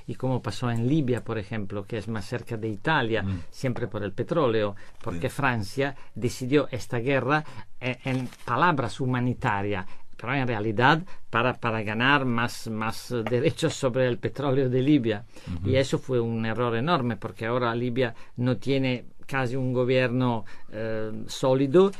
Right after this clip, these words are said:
Speaker 1: y hay milicias, hay una guerra permanente entre esas milicias, hay este general que tiene, que tiene ayuda desde Rusia y desde Francia que quiere llegar a, a Trípoli. Por eso es,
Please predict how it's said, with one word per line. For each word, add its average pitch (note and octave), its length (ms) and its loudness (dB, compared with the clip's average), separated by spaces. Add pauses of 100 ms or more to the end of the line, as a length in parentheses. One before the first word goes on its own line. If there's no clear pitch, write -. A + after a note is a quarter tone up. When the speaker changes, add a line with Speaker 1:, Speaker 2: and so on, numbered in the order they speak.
(120)
Speaker 1:
y B2 180 2
hay A#2 220 4
milicias, D3 760 2
hay A#2 240 2
una A#2 540 0 (880)
guerra C3 420 2
permanente B2+ 720 0
entre A#2 260 0
esas A#2+ 340 -4
milicias, D#3 640 2 (220)
hay B2 200 0
este A#2 240 -2
general B2 680 0 (240)
que B2 160 -2
tiene, B2+ 480 0 (280)
que B2 120 -4
tiene C3+ 300 0
ayuda B2+ 420 2
desde A#2+ 340 2
Rusia B2+ 360 0
y - 20 0
desde A#2 280 0
Francia B2+ 520 -2
que A#2+ 160 -6
quiere B2+ 420 4 (480)
llegar B2+ 420 2
a, G#2+ 420 0
a A2+ 60 -4
Trípoli. D3 600 2 (300)
Por E3 140 0
eso - 280 0 (400)
es, B2+ 280 -6